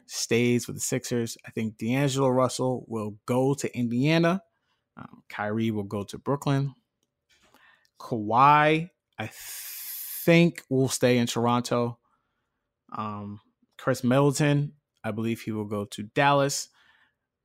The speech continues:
Al Herring-, Al Herring-, <laughs> Al Horford, got my Al's mixed up with the guys in Boston. Al Horford is kind of the wild card. Um,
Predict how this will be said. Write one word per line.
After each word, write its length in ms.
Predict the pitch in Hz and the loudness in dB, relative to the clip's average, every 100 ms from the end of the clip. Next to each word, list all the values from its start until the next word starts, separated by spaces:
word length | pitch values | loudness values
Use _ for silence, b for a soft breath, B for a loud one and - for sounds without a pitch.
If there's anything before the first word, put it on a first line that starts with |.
| _ - | _ 0
Al 180 | 120 113 | 0 0
Herring-, 540 | - - 190 196 - - | -4 2 4 4 0 -8
Al 140 | - | -18
Herring-, 380 | - - - - | -14 -14 -12 -10
<laughs> 20 | - | -4
Al 600 | - - 131 - 117 107 | -2 -2 -4 0 0 4
Horford, 500 | - 160 - 107 - - | 8 8 6 -2 -4 -6
got 140 | 120 104 | -2 -2
my 260 | 101 101 - - | -2 -6 -6 -2
Al's 420 | 110 107 104 - | 0 0 -4 -8
mixed 320 | 113 107 - 110 | -8 -8 -6 -6
up 160 | - 104 | -8 -10
with 120 | - | -12
the 80 | - | -6
guys 260 | 104 107 | -6 -6
in 100 | 107 | -8
Boston. 400 | 104 104 - 110 B B B B B B | -8 -8 -10 -14 B B B B B B
Al 200 | 139 139 | 4 6
Horford 420 | 196 208 208 185 | 6 8 8 8
is 300 | 170 151 131 - - | 8 6 2 -8 -10
kind 280 | - 160 160 | 0 2 4
of 100 | 147 | 2
the 100 | 139 | 0
wild 840 | 117 113 110 113 131 160 185 202 | -2 -6 -8 0 6 6 6 4
card. 400 | 226 226 233 233 - - | 2 4 4 0 -8 -6
Um, 500 | 113 - 208 104 | -2 0 -2 -4